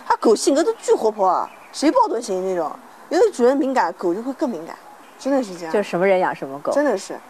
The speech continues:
Speaker 1: 一点不假，而且长得也会很像。
Speaker 2: 啊，是吗？
Speaker 1: <laughs> 真的。
Speaker 2: 那，那种网上那种，就是什么主人什么样的狗，就
Speaker 1: 对。
Speaker 2: 真的会这样。
Speaker 1: 物随人形，狗狗会观察你的表情，它去模仿你，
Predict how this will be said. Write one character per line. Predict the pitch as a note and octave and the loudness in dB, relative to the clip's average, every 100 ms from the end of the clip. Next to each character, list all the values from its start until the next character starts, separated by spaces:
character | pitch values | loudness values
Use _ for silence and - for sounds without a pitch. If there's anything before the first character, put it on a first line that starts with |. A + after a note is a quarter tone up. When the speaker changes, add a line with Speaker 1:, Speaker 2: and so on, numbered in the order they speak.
| - | -10
Speaker 1:
一 | C4 | -4
点 | G3 E3+ | -2 -2
不 | |
假， | F#3 | 0
而 | D3+ | 0
且 | G#3+ G#3 F3+ | 0 -2 -2
长 | - D3 | -4 -2
得 | |
也 | F#3+ | -4
会 | A3+ | -4
很 | - C3+ | -6 -6
像。 | G#3+ | -4
Speaker 2:
啊， | - - - B3 D#4+ | -4 -6 -4 0 0
是 | G#4 G#4+ B4 G4+ | 0 2 2 2
吗？ | D#4 C#4 B3+ | 0 0 -2
Speaker 1:
<laughs> | |
真 | D#4 | -2
的。 | D4+ F#3+ - | -2 -2 0
Speaker 2:
那， | E4+ - | 0 2
那 | E4 D4 | 2 2
种 | D4 | 4
网 | C4+ G3 | 2 2
上 | D4 C4+ | 0 0
那 | C#4 | 0
种， | A#3 G3 F#3+ | 2 0 0
就 | A#3+ | 0
是 | A3+ A3+ G#3+ G#3+ | 2 4 4 2
什 | - | 0
么 | G3+ A#3+ | 0 0
主 | G3+ | 4
人 | F#3 | 2
什 | - G3 | 2 0
么 | |
样 | A#3 A3+ | 2 0
的 | G#3+ | 2
狗， | F#3 D#3 | 0 2
就 | A3+ | 2
Speaker 1:
对。 | B3+ F3+ - | 2 0 -4
Speaker 2:
真 | - D4+ | 0 0
的 | D4+ | 2
会 | D4 | 2
这 | - | 2
样。 | A#3+ D#4+ | 2 2
Speaker 1:
物 | |
随 | - A#3 | 4 4
人 | G#3+ G#3 | 4 2
形， | - F#3+ G3 | 0 -4 2
狗 | G3 | 2
狗 | G3+ | 4
会 | D4+ | 2
观 | C#4+ D4 | 2 0
察 | D4 | 2
你 | A#3+ | 0
的 | A#3 | -2
表 | B3 E3+ | 0 0
情， | E3 F#3+ | 0 -4
它 | B3 | -4
去 | C#4 | -4
模 | G#3+ F#3+ D4+ | 2 2 2
仿 | G3+ | 0
你， | E3+ | -4